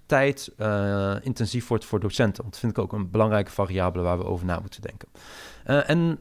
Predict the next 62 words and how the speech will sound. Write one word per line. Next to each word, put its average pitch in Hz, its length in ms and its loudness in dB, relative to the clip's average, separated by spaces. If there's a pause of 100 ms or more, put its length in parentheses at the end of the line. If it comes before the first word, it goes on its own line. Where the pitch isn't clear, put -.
(140)
ik - 160 -2
heb 202 100 2
een 202 160 -2
paar, 165 320 2
want 147 180 -2
die 131 160 -2
docenten 165 400 2
hebben 117 180 6
daarover 98 540 4
gebrainstormd 147 680 2
met 139 180 2
elkaar. 151 400 4
En 220 100 0
toen - 100 -2
gingen 147 180 0
ze 110 60 0
dat 107 100 0
presenteren. 131 460 2
Ik 147 120 -2
was 160 160 0
dus 151 140 -4 (180)
volledig 139 600 6
verbaasd 120 400 2
met 120 120 4
wat 127 180 2
voor 110 120 -4
gave 139 400 0
ideeën 110 440 4 (140)
zij 87 260 0
kwamen. 104 400 2
Ik 139 80 -2
zei 131 180 6
even, 120 240 0
"Je, 131 140 0
je 127 60 -2
moet 143 220 0
gewoon 147 200 -2
even, 143 240 0
je - 220 -20
mag 143 160 2
helemaal 196 260 4
losgaan 214 360 2
met 196 140 0
de 180 60 -2
ideeën." 185 420 0 (340)
Eh, 147 420 4
en 139 180 2
ze 135 80 4
hadden 175 200 6
dus - 120 -4
echt - 200 -4
hele 147 360 6
goede 131 240 0
ideeën. 123 300 2
En 160 60 -2
ik 143 80 -2
wilde 151 200 -2
gewoon 151 180 -2
een 135 60 -6
paar 143 240 0
van 123 320 -2
bespreken. 120 680 2